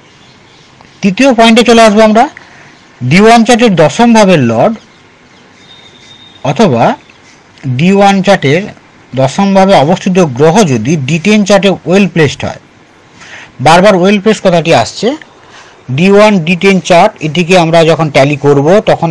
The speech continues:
আমরা দেখে নেব যে ডি ওয়ান চার্টে অবস্থিত গ্রহরা ডি টেন চার্টে ওয়েল প্লেস হয়েছে কিনা, বিশেষ করে লগ্ন লর্ড আর দশম ভাবের অধিপতি বা দশমে অবস্থিত কোনো গ্রহ, সেটিওকেও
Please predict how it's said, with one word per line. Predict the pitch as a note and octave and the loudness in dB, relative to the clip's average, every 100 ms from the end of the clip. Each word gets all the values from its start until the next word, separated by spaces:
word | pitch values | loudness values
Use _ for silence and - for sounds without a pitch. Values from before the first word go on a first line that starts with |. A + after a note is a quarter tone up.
| D3+ | -2
আমরা | C#3+ C3+ | -2 -2
দেখে | A#2+ C#3+ D3+ | -2 -4 -4
নেব | E3 A3 D4 - - - - _ B2+ | -2 -2 -4 -12 -20 -20 -20 _ -4
যে | C#3 A3 C#4+ _ _ _ _ _ B2 | 0 0 -2 _ _ _ _ _ -12
ডি | A2 D3+ D#3+ | -4 0 2
ওয়ান | F3 F3 | 2 2
চার্টে | F#3 F3+ F#3+ C#3+ | 0 2 2 2
অবস্থিত | D#3 F3+ E3+ D#3+ | 0 -2 -2 0
গ্রহরা | C3 C3 D3 F#3 D#3+ | 0 0 2 0 0
ডি | C3 C3+ | -6 -4
টেন | D3+ D3+ | -4 0
চার্টে | D#3+ E3 G#3 | 0 0 0
ওয়েল | C3+ E3+ F#3+ | 0 0 0
প্লেস | F#3+ G3+ C3 | -2 -4 0
হয়েছে | C#3 D3 B2 | 0 0 -2
কিনা, | G#2+ A2 A2 | -6 -8 -6
বিশেষ | C#3 D#3 | -6 -4
করে | F3 D#3 B2 | -2 0 0
লগ্ন | A#2 C3+ D#3+ F3 | -2 -2 0 2
লর্ড | G#3 B3+ - _ _ _ _ _ - _ _ _ - - - - B2 | 2 0 -6 _ _ _ _ _ -20 _ _ _ -20 -20 -16 -2 0
আর | F3 C#3 | 0 -2
দশম | - E3+ E3+ | -2 -4 -2
ভাবের | C#3 C#3+ B2 | 0 0 -2
অধিপতি | A2 F#2+ F#2 - - - C3+ | -4 -10 -14 -18 -20 -6 0
বা | E3 D3+ - - _ _ - | 2 0 -6 -20 _ _ -6
দশমে | B2+ B2 G3 G3 D#3+ | -4 -2 0 2 2
অবস্থিত | C#3+ - A3 G3+ | 0 0 -2 0
কোনো | F#3+ D3 | 0 0
গ্রহ, | C3+ G2 C3+ A3 - _ - - | -2 -2 -6 -8 -12 _ -20 -10
সেটিওকেও | - G3 A3 A#3 A3 - | -4 -4 0 0 0 0